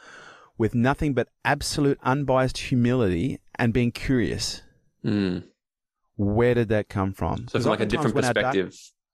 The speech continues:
Speaker 1: Yeah, because
Speaker 2: Like a third
Speaker 1: oftentimes when our
Speaker 2: party.
Speaker 1: da-, and this is,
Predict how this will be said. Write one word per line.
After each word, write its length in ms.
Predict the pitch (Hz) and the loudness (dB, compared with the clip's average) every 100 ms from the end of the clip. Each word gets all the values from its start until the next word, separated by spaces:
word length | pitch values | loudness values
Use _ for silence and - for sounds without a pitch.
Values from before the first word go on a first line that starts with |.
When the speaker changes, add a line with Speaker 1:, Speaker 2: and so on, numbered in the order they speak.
| _ _ - | _ _ -6
Speaker 1:
Yeah, 260 | 123 214 | -2 0
because 300 | 233 151 - | 0 -2 0
Speaker 2:
Like 100 | 104 | 0
a 40 | - | 0
third 40 | 98 | -2
Speaker 1:
oftentimes 80 | - | 0
when 80 | 90 | 0
our 60 | 135 | 0
Speaker 2:
party. 200 | 147 - | -2 -6
Speaker 1:
da-, 40 | - - | -14 -10
and 80 | 135 | -2
this 120 | 180 | 0
is, 160 | 247 170 | 2 0